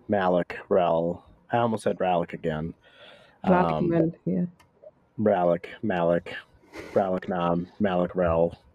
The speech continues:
Speaker 1: It's like, uh, it's like when you s-, you know, you have two similar sounding words, but you just switch the beginning of
Speaker 2: Yeah.
Speaker 1: each word to the other.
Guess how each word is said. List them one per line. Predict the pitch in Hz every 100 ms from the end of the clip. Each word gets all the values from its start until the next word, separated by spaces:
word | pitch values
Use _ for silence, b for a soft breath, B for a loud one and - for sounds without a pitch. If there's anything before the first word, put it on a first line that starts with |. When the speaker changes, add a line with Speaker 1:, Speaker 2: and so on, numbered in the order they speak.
| B B B B
Speaker 1:
It's | 123 117
like, | 127 117 120
uh, | 117 107 104 101 107 - _ _
it's | 131 123
like | 135 -
when |
you | 123 117
s-, | - -
you | - 135
know, | 107
you | 113
have | 123 143 131 127
two | -
similar | 143 - 123 120 113
sounding | 110 113 104 98
words, | 104 101 95 90
but | 98
you | 95
just | 95
switch | - 104 104 -
the | 95
beginning | 95 104 107 110 117 - _ _
of | - 117
Speaker 2:
Yeah. | 196
Speaker 1:
each | 117 120 -
word | 120 120 120
to | -
the | 120 117
other. | 117 135 147 147